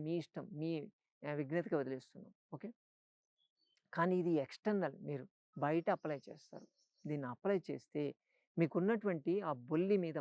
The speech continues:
మచ్చలు మెల్లగా లేయర్ by లేయర్ లేచిపోతూ ఉంటాయి. మెల్లగా లేయర్లు వస్తుంది, అది వైట్ కలర్ ఉంటుంది. ఇటువంటి లేయర్లు మెల్లగా లేచిపోతూ కొద్ది రోజులకి నార్మల్ స్కిన్ ఎలా ఉందో అటువంటి లేయర్ లేస్తుంది.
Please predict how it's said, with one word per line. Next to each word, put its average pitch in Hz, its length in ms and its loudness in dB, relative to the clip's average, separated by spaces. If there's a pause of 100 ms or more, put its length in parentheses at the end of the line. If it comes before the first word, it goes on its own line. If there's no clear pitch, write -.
మచ్చలు 139 360 -2 (680)
మెల్లగా 170 360 2 (200)
లేయర్ 190 360 4
by 185 220 4
లేయర్ 165 300 0
లేచిపోతూ 151 500 -6 (100)
ఉంటాయి. - 220 -12 (180)
మెల్లగా 165 500 2 (600)
లేయర్లు 156 340 8
వస్తుంది, 147 260 -8
అది 139 140 -2
వైట్ 151 260 2
కలర్ 143 220 2
ఉంటుంది. - 260 -14 (360)
ఇటువంటి 202 300 8 (120)
లేయర్లు 208 400 12
మెల్లగా 196 380 4 (100)
లేచిపోతూ 160 480 -4 (120)
కొద్ది 156 240 -2
రోజులకి 170 420 0 (420)
నార్మల్ 220 720 4
స్కిన్ 226 500 0
ఎలా 185 200 2
ఉందో 180 180 2 (140)
అటువంటి 240 420 4
లేయర్ 208 280 6
లేస్తుంది. - 420 -10